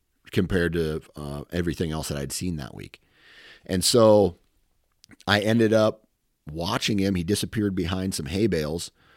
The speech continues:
And then I put my binos up, and my wind is blowing from west to east. And he starts, they start, before they pop into the public, it looked like they were gonna go to a different terrain feature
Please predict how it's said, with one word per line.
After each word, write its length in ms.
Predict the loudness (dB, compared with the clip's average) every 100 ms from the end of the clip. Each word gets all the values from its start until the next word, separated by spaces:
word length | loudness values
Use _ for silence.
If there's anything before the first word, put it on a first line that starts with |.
| _ -20 -20 -20 -6
And 160 | -2 0
then 140 | 0
I 80 | -2
put 280 | -2 -2 0
my 460 | 0 0 -2 -4 -8 _ _ _ _
binos 480 | -4 0 0 0 0
up, 300 | 2 0 -2 _ _ _ _ _ _ _ -8
and 440 | -4 -2 -4 -4
my 140 | -4
wind 280 | -2 -2 0
is 80 | -2
blowing 540 | -2 -2 -2 -4 -6 _ _
from 460 | -10 -4 -2 -2 -6
west 460 | -4 -2 -2 -4 -8
to 140 | -8
east. 420 | -6 -6 -6 -10 _ _ _ _ _ _
And 600 | -4 0 0 0 -2 -4 -6
he 180 | -8
starts, 360 | -4 -2 -2 -4 _ _ _
they 120 | -8 -6
start, 460 | -4 -2 0 -2
before 340 | -8 -6 -2 0
they 160 | -2 -4 _
pop 200 | -8 -6
into 120 | -4
the 80 | -6
public, 500 | -4 -4 -2 -4 -6 -10
it 140 | -4
looked 200 | -4 -4
like 180 | -6 -2
they 100 | -2
were 100 | -2
gonna 160 | -4
go 200 | -4 -4
to 220 | -4 -4 -6
a 60 |
different 380 | -4 -6 -6 -10
terrain 340 | -8 -4 -4
feature 480 | -4 -8 -6 -6 -8